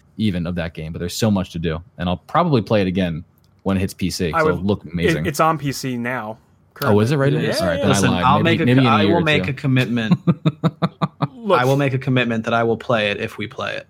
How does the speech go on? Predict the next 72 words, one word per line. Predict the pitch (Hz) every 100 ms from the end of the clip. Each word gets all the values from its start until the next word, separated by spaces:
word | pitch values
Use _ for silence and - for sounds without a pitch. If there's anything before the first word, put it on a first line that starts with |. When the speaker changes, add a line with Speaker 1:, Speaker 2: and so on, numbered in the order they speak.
| _
Speaker 2:
I | 160
will. | 156 160
Okay, | - 151
Speaker 1:
All |
right. | 165 196 196
Speaker 2:
I'll | 147
tell | 170
you | 156
what. | 151 139
Speaker 1:
Okay. | -
Speaker 2:
I'm, | 156 160
I'll | 151 151
wait | 156 147
for | 151
a | 135
sale | 151 147
to |
pop | 156 190 196
up, | 240 240 _ -
and | 151
I'll | 135 131 127 -
post |
Speaker 3:
All | 147
right. | 123
Speaker 2:
it | 147
in | 135
the |
Speaker 1:
Yeah. | 127 151
Speaker 3:
It's |
on | 156 165
Speaker 2:
Discord. |
Speaker 3:
my |
wi-, | 160 143 139
it's | 131
on | 165
my | 147
wish | 131 131 110
list, | 101 110
I |
think. | - 123 151
Speaker 1:
Okay. |
Speaker 3:
So | 131 104 123 120
I'll | 117 120
also | 120 -
Speaker 1:
I'll | 127
Speaker 3:
get | 131
it. |
Speaker 1:
add | 147
it | 147
to | 127
mine. | 117 98 85
I, | - 110 - _
for | - -
some | 120
reason, | 113 90 90
didn't, | 90 - -
didn't | 95 90
realize | 92 85 85
it |
was | 82
out. | 85 -
Yeah, | 113 107 - -
a |
sale | - 143 170
is | 139
a | 120
good, | 120
uh, | 107 101 107
it's | -
a |
good | 120
idea. | 104 98